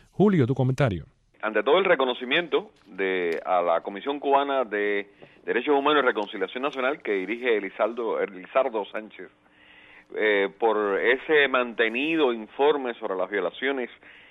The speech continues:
Speaker 2: eh, de los derechos humanos en Cuba. Eso hay que dejarlo siempre, eh, bien presente porque es un trabajo muy serio de años para poder hacer esta relatoría. Eh, y lo segundo, que comentario, es que hay un aumento también de la actividad, del activismo,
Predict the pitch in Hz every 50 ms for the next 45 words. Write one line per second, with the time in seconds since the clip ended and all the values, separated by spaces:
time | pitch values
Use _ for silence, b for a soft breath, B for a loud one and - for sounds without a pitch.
0 | B B - 80 87 87 90 104 107 107 113 117 113 123 - 139 120 113 107 110
1 | 110 107 95 82 - - - - 101 127 - 160 143 147 147 151 147 - 151 143
2 | 127 120 107 101 107 107 113 123 135 139 135 131 120 - - 135 131 127 123 123
3 | 123 117 110 b b b b b b b - 90 98 98 95 95 98 107 135 160
4 | 156 147 139 127 131 - 160 170 165 160 127 110 - 120 131 139 120 120 120 120
5 | 123 127 123 120 117 117 - - 156 156 156 156 147 127 110 110 117 127 139 139
6 | 139 135 139 139 - b b b b b b b _ - 101 101 95 82 92 98
7 | 110 117 120 - 131 123 127 - 127 117 107 101 92 85 82 78 71 64 - B
8 | B B B B B B B B B B - - 110 113 110 110 107 104 101 98
9 | 95 95 101 110 123 - - 131 135 160 202 220 180 160 226 - _ _ _ -
10 | 110 101 95 95 92 90 87 85 85 80 - - 107 107 104 107 - 143 139 127
11 | 131 143 - - _ _ - 110 120 - - _ - 143 139 139 135 139 143 139
12 | 135 123 - - - 98 85 - - 113 120 131 143 143 139 123 110 110 107 107
13 | 117 139 170 196 202 160 131 117 110 107 107 110 123 120 113 107 101 98 - 101
14 | 95 92 90 98 104 110 113 117 - - - _ 92 92 95 98 95 90 104 110
15 | 120 120 127 135 127 127 123 117